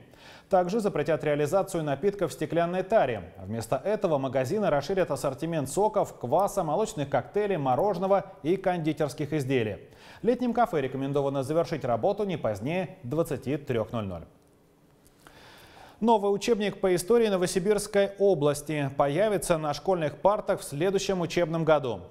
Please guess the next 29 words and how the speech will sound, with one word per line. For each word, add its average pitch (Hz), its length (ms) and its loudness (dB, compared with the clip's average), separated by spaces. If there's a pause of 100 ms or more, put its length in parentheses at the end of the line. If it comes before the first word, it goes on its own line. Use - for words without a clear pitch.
(120)
Пособие 233 460 0
состоит 202 500 0
из 170 120 -2
трех 185 280 2
частей 202 440 -2
и 170 60 0
охватывает 180 680 2
историю 165 400 2
региона 175 420 2
от 151 120 -2
каменного 151 400 2
века 190 320 0
до 180 180 0
наших 156 380 -2
дней. 107 340 -4 (340)
Над 208 180 4
ним 160 120 -4
трудились 151 400 0
специалисты 165 640 0
Института 165 600 0
археологии 147 680 0
и 143 40 2
этнографии, 143 800 2
истории 160 360 0
Сораны 175 440 0
Новосибирского 170 800 0
государственного 160 760 0
педагогического 143 920 -2
университета. 151 920 -2